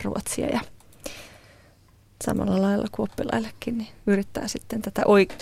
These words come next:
aito-, aitoja tilanteita, että siinä arjessa en to-, en lue iltaisin kielioppikirjaa, vaan miele-, mieluummin lähetän vaikka sitten tekstiviestin ruotsiksi, jos on tämmöinen mahdollisuus. Niin,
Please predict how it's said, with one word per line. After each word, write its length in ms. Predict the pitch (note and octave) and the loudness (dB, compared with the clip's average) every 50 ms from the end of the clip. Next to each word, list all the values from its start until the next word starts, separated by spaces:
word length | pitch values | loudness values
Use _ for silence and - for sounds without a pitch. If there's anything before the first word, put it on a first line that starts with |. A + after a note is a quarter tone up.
| - - | 2 6
aito-, 360 | A3 G#3+ G#3 - - F3+ F3 - - | 6 6 8 8 6 4 4 6 8
aitoja 420 | A3 A3+ G#3+ G#3 F#3+ E3+ - D3+ | 8 8 8 8 8 6 6 4
tilanteita, 640 | - F3 D#3 D#3+ D#3+ F3+ - F3+ E3 F3 - E3+ F3 | 4 4 4 4 2 2 2 2 2 2 2 2 0
että 120 | F#3 - - | 0 2 4
siinä 200 | G3+ F#3 F#3 - | 4 4 6 8
arjessa 560 | G3+ G3 G3 F#3+ F3 - E3+ - - - F#3+ - - - - - - - - - - - - - - - - - - - | 8 8 8 8 8 6 4 2 0 -2 -2 -2 -6 -12 -20 -20 -20 -20 -20 -20 -20 -20 -20 -20 -20 -20 -20 -2 2 4
en 180 | F3+ E3+ F3 | 4 4 4
to-, 160 | - F#3+ F#3 - - - - | 4 2 2 2 0 -2 0
en 160 | F#3+ F3 F3 F3 | 2 2 4 4
lue 180 | F#3 F#3 F3+ - | 6 6 6 6
iltaisin 480 | F3+ F3+ F3+ - - - G3 - G3 F#3+ | 6 4 4 2 2 2 2 2 0 2
kielioppikirjaa, 920 | - F#3+ - - G3+ - - - - - - G#3 G3+ G#3+ G#3+ A3+ A3+ - | 2 2 2 2 2 -2 -2 -6 -4 0 0 2 2 2 0 -2 -2 -4
vaan 240 | - - - A3 G3+ - - - - - - - - - - - - - | -4 -2 -2 -2 -4 -6 -10 -18 -20 -20 -20 -20 -20 -20 -20 -20 -6 0
miele-, 240 | - F3+ F3+ E3+ - - | 2 2 2 2 2 4
mieluummin 440 | - G3+ G3 F#3+ F3+ F3 F3 F3 E3+ | 6 8 10 10 10 8 6 6 6
lähetän 400 | E3+ F3 F3+ E3 - - - - | 6 4 4 4 4 2 2 2
vaikka 280 | - F#3 - - G3+ | 0 -2 -2 -2 -4
sitten 380 | G3+ - A3 - - - A3+ - - - - - - - - - - - - - - - - - - - | -4 -4 -6 -6 -4 -4 -4 -4 -6 -10 -20 -20 -20 -20 -20 -20 -20 -18 -18 -18 -18 -20 -20 -20 -4 -2
tekstiviestin 800 | F#3 F3+ - - - - F#3 - - G#3 - - - F#3+ G3 F#3+ | -2 0 0 -2 -4 -4 -2 0 0 0 0 0 0 2 2 2
ruotsiksi, 580 | G3+ G3 - G#3+ - - C4 - - - - - | 4 2 2 2 0 -2 -2 -2 -2 -2 0 0
jos 200 | A#3+ A#3 - - | 0 0 0 0
on 100 | - A#3+ | 0 2
tämmöinen 380 | B3 A#3 A3 G#3+ G#3+ A3+ A3+ A3 | 2 4 4 6 6 6 8 8
mahdollisuus. 840 | A3 A3 G#3 A3 - - - - B3+ B3 - D4 C#4+ - - - | 8 8 8 6 6 6 6 6 4 4 2 0 -2 -2 -4 -2
Niin, 160 | - A3+ - | -2 -4 -6